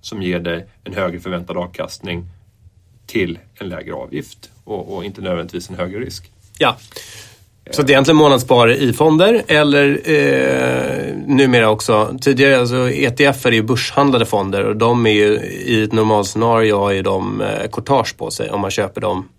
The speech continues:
Speaker 2: ja, som plockgodis så har de ju courtage. Men vi har ju en funktion på Nordnet som är månadsspar.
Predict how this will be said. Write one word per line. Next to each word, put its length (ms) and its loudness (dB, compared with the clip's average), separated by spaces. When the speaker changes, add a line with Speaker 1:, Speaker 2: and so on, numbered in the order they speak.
Speaker 2:
ja, 240 -6
som 200 -4
plockgodis 840 -4
så 140 -4
har 80 -2
de 120 -8
ju 60 -6
courtage. 400 -2
Men 200 -2
vi 120 2
har 80 4
ju 60 4
en 100 0
funktion 340 -4
på 80 -10
Nordnet 340 -4
som 120 -6
är 40 -2
månadsspar. 640 -4